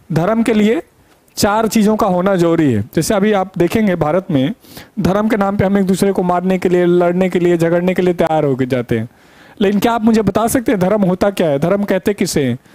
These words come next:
What is meaning of religion? क्यों मुझे, मैं नाइंटी नाइन पॉइंट नाइन परसेंट इस यकीन के साथ कि आपको पता नहीं है धर्म क्या है, लेकिन आप धर्म के नाम पे लड़ने के लिए तैयार हो जाते हो। यही मैं देखता हूँ comment में, आप मुझे ही धर्म के लिए कई बार मेरी खिंचाई करने लगते हो।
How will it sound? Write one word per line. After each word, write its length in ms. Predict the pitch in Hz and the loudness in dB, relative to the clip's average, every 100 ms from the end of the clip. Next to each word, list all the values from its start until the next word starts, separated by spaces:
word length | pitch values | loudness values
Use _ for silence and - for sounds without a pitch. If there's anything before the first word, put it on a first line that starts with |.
| _ _ _ _ _ - | _ _ _ _ _ -2
What 120 | 220 | 2
is 100 | 240 | 4
meaning 300 | 208 208 208 | 4 2 2
of 160 | 202 190 | 2 2
religion? 420 | 170 143 135 123 - - | 2 2 0 -2 -6 -2
क्यों 100 | 185 | 0
मुझे, 260 | 196 202 | 2 2
मैं 380 | 202 208 214 247 - _ 185 | 2 0 0 -2 -6 _ -2
नाइंटी 300 | 180 190 208 | -2 0 -2
नाइन 460 | 208 202 220 220 - | 0 0 0 -2 -2
पॉइंट 220 | - 202 190 | -2 0 0
नाइन 200 | 196 220 | 0 0
परसेंट 360 | 214 214 208 | 0 -2 -2
इस 160 | 254 - | -2 0
यकीन 280 | 185 220 220 | 0 0 0
के 120 | 202 | 0
साथ 140 | 202 | -2
कि 140 | 196 208 | -2 -2
आपको 200 | - 190 | -2 -2
पता 260 | 190 208 | -2 0
नहीं 120 | 208 | 0
है 60 | 208 | 0
धर्म 260 | 165 139 135 | 0 -2 -2
क्या 160 | 151 | -2
है, 160 | 131 120 - - - - | -2 -4 -10 -20 -14 -4
लेकिन 160 | 170 185 | 0 0
आप 80 | |
धर्म 220 | 175 180 208 | 0 -2 0
के 100 | 208 | -2
नाम 160 | 196 | 0
पे 80 | 196 | 0
लड़ने 240 | 190 190 | 0 0
के 80 | 196 | 0
लिए 100 | 190 | 0
तैयार 220 | 185 156 | 0 0
हो 60 | 139 | 2
जाते 240 | 123 117 | 0 0
हो। 140 | 117 135 | -2 -2
यही 240 | 185 180 | 0 0
मैं 120 | 208 196 | 0 0
देखता 240 | 180 202 | 0 0
हूँ 80 | 185 | 0
comment 340 | 185 185 180 | -2 -2 -2
में, 100 | 180 | -2
आप 220 | 165 165 _ - | -2 -4 _ -8
मुझे 200 | 156 175 | -2 0
ही 180 | 185 220 - | 0 -2 -4
धर्म 200 | 151 165 | -2 -2
के 100 | 170 | 0
लिए 160 | 170 160 | 0 0
कई 140 | 160 | 2
बार 180 | 156 151 - - - - _ - | 0 -2 -8 -20 -20 -20 _ -4
मेरी 160 | 156 | -2
खिंचाई 300 | 160 170 160 | -2 0 0
करने 200 | 156 156 | 0 0
लगते 300 | 147 139 - | 0 0 -2
हो। 120 | 139 | -4